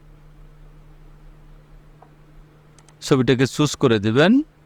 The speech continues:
একটু প্রসেসিং হতে একটু সময় লাগবে, প্রসেসিং হয়ে গেছে। ডাউনলোড, নিউ ট্যাবে ছেড়ে দেবেন,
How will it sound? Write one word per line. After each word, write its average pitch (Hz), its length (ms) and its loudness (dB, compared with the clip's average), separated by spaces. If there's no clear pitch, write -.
একটু 127 220 -4
প্রসেসিং 135 420 0
হতে 117 200 0
একটু - 120 -2
সময় 135 340 4
লাগবে, 90 280 -2
প্রসেসিং 113 340 0
হয়ে 110 160 4
গেছে। 107 160 2
ডাউনলোড, 107 320 4
নিউ 120 180 2
ট্যাবে 131 260 2
ছেড়ে 135 280 0
দেবেন, 139 220 2